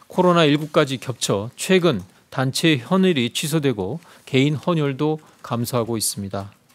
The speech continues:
이월 중 약 만 오천여 명의 단체 헌혈이 취소되었고 혈액 보유량도 평균 약 삼일-, 삼일분을 약간 상회하는 수준으로, 어, 전년도 평균 오일분 보유에 비하여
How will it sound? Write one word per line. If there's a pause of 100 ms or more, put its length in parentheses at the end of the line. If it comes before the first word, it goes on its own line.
(720)
이월
중
약
만
오천여
명의
단체
헌혈이
취소되었고 (500)
혈액
보유량도 (320)
평균 (360)
약
삼일-,
삼일분을
약간
상회하는
수준으로, (500)
어,
전년도
평균
오일분
보유에
비하여